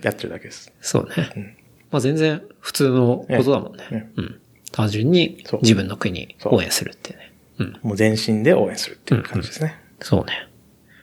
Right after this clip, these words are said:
Speaker 2: そういえば、東京オリンピックのチケットとかはどうだった？
Speaker 1: 全然当たりませんでした。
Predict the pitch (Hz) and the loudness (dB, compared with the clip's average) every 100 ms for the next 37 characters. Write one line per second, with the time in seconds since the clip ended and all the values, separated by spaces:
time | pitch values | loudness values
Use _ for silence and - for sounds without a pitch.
0 | _ _ _ _ _ - - 185 139 92 | _ _ _ _ _ -8 2 4 4 0
1 | - - 170 170 185 180 180 175 147 107 | -2 0 2 4 4 4 4 2 2 0
2 | - - 117 120 117 104 85 - _ _ | 0 0 2 0 0 0 -2 -6 _ _
3 | _ - - - - 110 113 147 165 156 | _ -20 -20 -20 -12 -2 2 4 2 -2
4 | 151 147 143 135 131 127 123 127 101 98 | -4 -6 -8 -6 -6 -6 -2 0 0 -4
5 | 104 92 - | -6 -10 -12